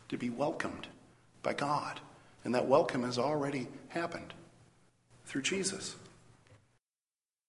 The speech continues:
And Jesus' words speak to his culture, they speak to our culture, that have this idea of wealth equaling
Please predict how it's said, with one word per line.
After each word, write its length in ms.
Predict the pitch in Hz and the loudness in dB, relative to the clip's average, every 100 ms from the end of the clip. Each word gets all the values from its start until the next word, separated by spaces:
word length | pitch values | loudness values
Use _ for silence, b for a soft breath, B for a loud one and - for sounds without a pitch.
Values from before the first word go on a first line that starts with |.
| _ _ _ - | _ _ _ -4
And 140 | 113 | 2
Jesus' 540 | 147 175 165 - 151 | 4 6 6 6 4
words 320 | 139 170 175 175 | 8 8 10 8
speak 280 | - 170 | 8 8
to 80 | - | 6
his 240 | - 175 170 | 4 6 6
culture, 400 | - 165 160 147 | 8 8 8 2
they 300 | 135 - - | 0 -2 -4
speak 320 | - 170 165 | 6 8 8
to 100 | 131 | 10
our 220 | 156 220 | 10 10
culture, 560 | - 131 107 - 101 - - - - - - - _ _ _ _ - | 8 4 4 2 -2 -6 -12 -18 -20 -20 -20 -20 _ _ _ _ -10
that 140 | 120 | -4
have 220 | 110 147 143 | 6 8 8
this 160 | 135 | 8
idea 440 | 143 135 147 156 131 | 8 8 8 10 10
of 480 | - - - - | 8 2 -4 2
wealth 480 | 127 147 151 151 - | 12 12 12 10 4
equaling 520 | 151 - 139 135 120 | 2 4 4 6 4